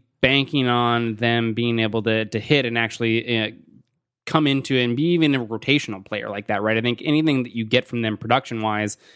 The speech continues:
is, is just a massive bonus. Um, but if he did, if he developed and, and he proved worthy of playing time, yeah, William Hayes is gonna step aside, or you're gonna cut him, you know, if, uh, i-, if it comes down to that, once you get down to fifty-three.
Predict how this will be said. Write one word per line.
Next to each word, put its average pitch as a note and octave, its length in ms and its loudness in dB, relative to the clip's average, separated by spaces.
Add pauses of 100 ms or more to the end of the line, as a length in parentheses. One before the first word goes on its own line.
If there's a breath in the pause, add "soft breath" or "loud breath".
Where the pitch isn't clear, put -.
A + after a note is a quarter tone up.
(160 soft breath)
is, A2 300 0
is A#2 160 -4
just A2+ 240 -2
a G#2 160 -2 (180)
massive A#2+ 600 -2
bonus. A#2 440 0 (440 soft breath)
Um, A2 400 0
but E3 160 6
if D#3+ 100 2
he E3+ 140 0
did, F#3+ 260 4
if C3 140 0
he D3+ 80 0
developed D3+ 500 2
and, C3 220 0
and B2+ 200 -2
he C3+ 120 0
proved C3+ 280 0
worthy B2+ 300 2
of A2+ 80 0
playing C3 260 -2
time, C#3 260 0
yeah, C#3+ 240 0
William A#2+ 320 0
Hayes A#2+ 260 0
is G#2+ 100 -6
gonna A2 180 -2
step G#2 260 -4
aside, G#2+ 360 0
or A2+ 100 0
you're A2 140 -4
gonna G#2 180 -6
cut G2+ 280 -6
him, A2+ 260 -2
you A2+ 100 -2
know, G#2+ 180 0
if, G2+ 220 -8
uh, G#2 40 -4
i-, G#2 240 0
if A2 340 -4
it G#2+ 60 -2
comes G2+ 260 -6
down G2+ 220 -4
to G2 60 -4
that, G2+ 360 -6
once G2+ 260 -6
you A2 80 -6
get G2+ 100 -2
down G2+ 120 -2
to F#2+ 80 -6
fifty-three. - 520 -12